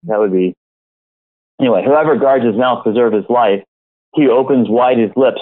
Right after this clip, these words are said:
comes to ruin. So you're, you're being a good person and having good intentions even. If someone makes you angry, you can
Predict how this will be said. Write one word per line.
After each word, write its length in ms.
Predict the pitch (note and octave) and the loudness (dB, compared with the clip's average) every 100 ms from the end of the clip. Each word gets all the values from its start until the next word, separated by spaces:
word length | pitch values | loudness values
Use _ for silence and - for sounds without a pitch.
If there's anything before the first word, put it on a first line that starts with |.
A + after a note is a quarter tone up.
| - | -8
comes 240 | A2 G2+ G#2 | -4 -4 -2
to 60 | |
ruin. 420 | G2 A#2 G#2 - _ _ _ _ _ _ _ _ _ C#3+ | 0 0 0 -4 _ _ _ _ _ _ _ _ _ -2
So 400 | C#3 B2+ B2 - | 0 2 -2 -6
you're, 540 | C3 C3 F3 A#3 G#3 - | -2 2 2 2 0 0
you're 200 | F3+ C4 | 0 2
being 180 | A#3+ E3+ | 2 0
a 80 | G#2 | 0
good 280 | F3+ - - | -2 -2 -4
person 600 | - F3+ - E2 D2+ - _ _ _ _ _ _ | -2 -2 -4 -6 -8 -14 _ _ _ _ _ _
and 320 | C3 B2 A#2 A2+ | -4 -2 0 0
having 340 | D3+ D3+ D3+ A#2 | 0 0 0 0
good 160 | C#3 | 0
intentions 580 | D3 B2 F#3 F#3+ B2 G2 | 0 -2 -2 -2 -2 -2
even. 420 | G2 F2+ F2+ F#2 - _ _ _ _ _ _ _ _ | 0 -2 -2 -6 -12 _ _ _ _ _ _ _ _
If 120 | C#3 - | -6 -4
someone 220 | A#3 C4 D3 | -2 0 0
makes 220 | C#3+ C#3 | 0 0
you 100 | A#2 | -2
angry, 580 | A2 E3+ B2+ F#2 E2+ - | 0 -2 0 -2 -2 -4
you 220 | C#3+ A3+ | -2 0
can 200 | F3+ G#2+ | 0 -4